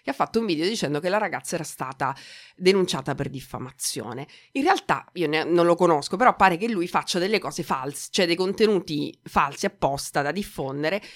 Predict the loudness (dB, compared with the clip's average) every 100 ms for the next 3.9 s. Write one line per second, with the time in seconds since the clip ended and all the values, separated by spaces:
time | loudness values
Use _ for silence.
0 | -10 -4 -2 -2 -2 0 0 2 0 2
1 | 0 0 -2 -2 -4 -4 -2 -2 -2 -2
2 | -4 -6 -4 -4 -4 -4 -4 -4 -6 -4
3 | 0 0 0 -2 0 0 0 0